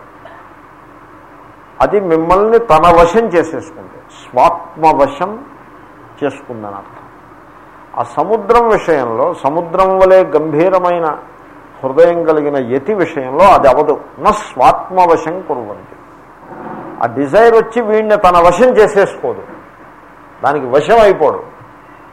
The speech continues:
డిజైర్కి వశం అయిపోడు. అప్పుడు ఆ డిజైర్ ఏమిటవుతుందండి? ఆత్మని ప్రవిలీయతే. లోపలికి వచ్చి బయటికే వెళ్ళిపోదు, బయట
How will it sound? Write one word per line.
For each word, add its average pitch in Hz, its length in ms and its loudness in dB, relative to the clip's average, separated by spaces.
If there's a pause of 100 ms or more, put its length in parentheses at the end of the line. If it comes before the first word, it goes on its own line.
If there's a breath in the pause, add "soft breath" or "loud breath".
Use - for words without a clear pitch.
(540)
డిజైర్కి 147 500 0
వశం 139 320 -4
అయిపోడు. 113 340 -10 (1040)
అప్పుడు 156 200 -2
ఆ 156 40 6
డిజైర్ 147 380 0
ఏమిటవుతుందండి? 139 800 -4 (1400)
ఆత్మని 127 540 -4
ప్రవిలీయతే. 110 1080 -12 (1040)
లోపలికి 143 320 -2
వచ్చి 151 160 -4
బయటికే 147 360 2
వెళ్ళిపోదు, 147 480 -2 (760)
బయట 202 140 -6